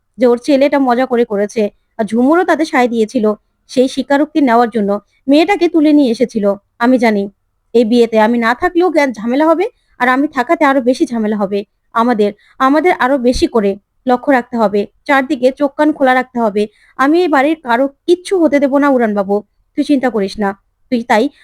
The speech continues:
আমাকে, আমাকে এক সেকেন্ডের জন্য কোনো দিক থেকে সরলে চলবে না। ওইদিকে সহদেব সাজানো লোক নিয়ে সাজাতে থাকে, তখনই বৃন্দা সেখানে এসে দাঁড়ায়। তখন সহদেব বলে,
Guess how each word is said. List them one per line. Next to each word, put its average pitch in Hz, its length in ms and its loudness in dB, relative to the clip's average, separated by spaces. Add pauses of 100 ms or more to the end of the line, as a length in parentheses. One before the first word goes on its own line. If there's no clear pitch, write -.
(180)
আমাকে, 262 460 2 (200)
আমাকে 277 260 0
এক 294 160 0
সেকেন্ডের 311 460 -2
জন্য 240 380 0 (100)
কোনো 269 200 2
দিক 233 360 -6
থেকে 277 200 0
সরলে 247 300 0
চলবে 202 300 -2
না। 190 220 -4 (300)
ওইদিকে 247 300 0
সহদেব 190 460 -6 (420)
সাজানো 302 440 0
লোক 277 260 2
নিয়ে 285 160 2
সাজাতে 226 360 -8
থাকে, 190 360 -6 (280)
তখনই 294 320 2
বৃন্দা 208 400 -2 (280)
সেখানে 381 380 0
এসে 359 160 -4
দাঁড়ায়। 196 360 0 (220)
তখন 226 220 -2
সহদেব 220 360 -4
বলে, 190 300 -2